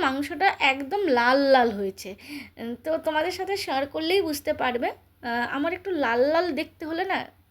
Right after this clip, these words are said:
তবেই আমার খেতে ভালো লাগে। আর মাংসের পরিমাণটা বুঝতেই পারছো অনেকটা দেখে যে আধা কিলো মাংস আছে, কিন্তু বেশি না, দুজন খাবো। আর আমার খুব একটা মাংস খেতে ভালো লাগে না, উম, তো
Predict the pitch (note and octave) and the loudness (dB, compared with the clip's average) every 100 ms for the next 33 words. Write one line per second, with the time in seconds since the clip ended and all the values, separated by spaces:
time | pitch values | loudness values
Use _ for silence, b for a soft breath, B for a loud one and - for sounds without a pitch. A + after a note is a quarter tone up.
0 | _ - C#4 C4+ F4+ E4+ D4+ D4 G#3+ G#3+ | _ -6 -2 0 0 0 0 -4 -10 -10
1 | G3+ F#3+ G3 G#3 G#3+ A#3+ B B B B | -8 -6 -6 -8 -10 -14 B B B B
2 | B _ - G#3 B3 C4 C#4+ D#4+ D4 C#4 | B _ -4 -2 0 0 -2 -2 0 0
3 | C#4+ C#4 C#4 C4 C4+ - E4 E4+ E4 E4 | 2 0 -2 -4 -6 -4 -4 0 0 0
4 | - D4 D4 C#4+ - F#4+ - - A#3 A#3+ | -2 -2 -2 -4 -4 -4 -6 -12 0 2
5 | B3 - F#4 D5+ _ A#3+ G#3+ C4+ G#4+ - | 2 -2 -8 -10 _ -14 -4 -2 -2 -6
6 | - _ - A3 A#3+ B3 A#3+ A#3 G#3+ G#3 | -20 _ -2 -2 -2 -6 -4 -4 -4 -6
7 | G#3 - G3+ G3+ A3 A#3+ C4 G4 A3+ F3 | -8 -8 -8 -8 -10 -8 -6 -4 -4 -6
8 | - G3 G#3+ B B B B G4 G#4 G#4+ | -10 -14 -16 B B B B 2 4 4
9 | A4 - F#4+ D4+ F#4+ - - - C#4+ D4 | 0 -2 0 0 0 -2 -2 0 0 0
10 | D4+ D4 D#4+ E4+ - D4+ D4 E4+ D4 C4 | -2 0 0 -2 -4 -2 -2 -2 -4 -4
11 | C#4+ C#4+ D#4 C#4 A3 A3+ C4 A#3+ A#3 A3 | -6 -8 -8 -8 -6 -2 0 0 -2 -4
12 | A#3+ B B B - D#4 F4 F4 | -6 B B B -14 -6 -6 0